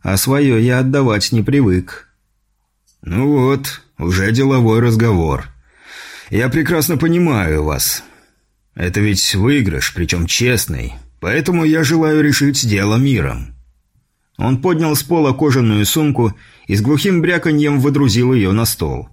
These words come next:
После чего начал выкладывать туго набитые монетами мешочки. Всего их оказалось двенадцать, и, если я не ошибаюсь, в каждом из них по тысяче рублей золотом.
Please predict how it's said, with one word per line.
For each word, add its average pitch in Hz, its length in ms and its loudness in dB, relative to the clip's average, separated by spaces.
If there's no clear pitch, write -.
После 117 300 0
чего 190 260 0
начал 160 340 0
выкладывать 131 640 0
туго 139 220 2
набитые 120 560 0
монетами 110 540 2
мешочки. 101 680 -2
Всего 147 380 2
их 147 160 0
оказалось 92 540 0
двенадцать, 101 840 -2
и, 117 100 -4
если 107 320 0
я 98 180 0
не 92 120 2
ошибаюсь, 92 640 -2
в - 100 -18
каждом 107 420 0
из 87 120 0
них 92 280 -2
по 117 140 -2
тысяче 101 440 0
рублей 95 360 0
золотом. 101 600 -2